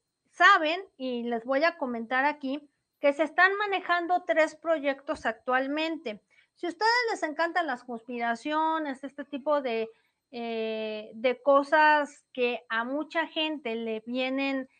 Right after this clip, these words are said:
eh, pues bien,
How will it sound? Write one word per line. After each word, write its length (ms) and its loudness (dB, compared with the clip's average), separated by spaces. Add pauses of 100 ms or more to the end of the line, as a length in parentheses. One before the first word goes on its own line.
(300)
eh, 520 -4 (600)
pues 340 6
bien, 520 2